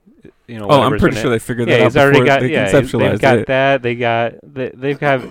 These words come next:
Speaker 1: everything down. All they're doing, they're just, they're working all the, on the grunt work
Speaker 2: Yep.
Speaker 1: at this point. I mean, I'm sure they're working on, if there's three of 'em, they're already working on three as well. There's already stuff done on three.
Speaker 2: Yeah.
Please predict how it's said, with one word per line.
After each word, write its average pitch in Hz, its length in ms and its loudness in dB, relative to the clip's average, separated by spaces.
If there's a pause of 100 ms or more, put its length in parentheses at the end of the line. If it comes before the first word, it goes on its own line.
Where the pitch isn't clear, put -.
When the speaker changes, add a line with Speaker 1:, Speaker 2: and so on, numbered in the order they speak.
(120)
Speaker 1:
everything 143 500 -4
down. 104 400 -4 (360)
All 123 280 4
they're 135 180 0
doing, 110 400 -4
they're 110 140 -6
just, 113 260 -8 (100)
they're 110 220 -6
working 110 280 -4
all 107 100 -6
the, 104 100 -10 (140)
on 107 180 -6
the 101 60 -12
grunt 98 280 -8
work - 340 -14 (360)
Speaker 2:
Yep. 104 160 -2
Speaker 1:
at - 60 -10
this 95 160 -12
point. - 320 -14 (100)
I 107 40 -8
mean, 110 180 -8
I'm 120 180 -4
sure 113 280 -4
they're 110 120 -4
working 107 260 -6
on, 101 240 -8
if 104 100 -16
there's 104 240 -8
three 127 200 -4
of 127 80 -4
'em, 127 280 -10
they're 104 260 -6
already 101 240 -4
working 98 280 -12
on 107 120 -12
three 90 240 -12
as 85 140 -16
well. - 260 -14
There's 90 160 -14
already 92 220 -6
stuff - 260 -14
done 87 180 -14
on 85 180 -16
three. - 320 -20 (100)
Speaker 2:
Yeah. - 100 -8